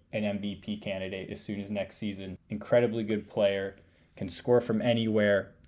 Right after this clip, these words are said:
good defensive player. He reminds me a bit of Kawhi Leonard, but offensively, he's so much more advanced than Kawhi was early in his career.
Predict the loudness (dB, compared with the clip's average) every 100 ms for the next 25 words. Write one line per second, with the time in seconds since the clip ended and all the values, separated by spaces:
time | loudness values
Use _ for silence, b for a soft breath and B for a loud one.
0 | 0 2 2 2 2 2 -4 -2 2 4
1 | 4 0 -2 -2 -2 0 0 0 -2 0
2 | 4 4 2 0 2 0 -2 -10 0 2
3 | 6 6 8 8 8 6 6 -2 4 2
4 | 4 0 0 -2 -2 6 8 8 4 0
5 | 0 0 0 0 -2 -4 -2 2 4 4
6 | 0 -2 -4 -4 -4 -8 -12 -6 -2 0
7 | -2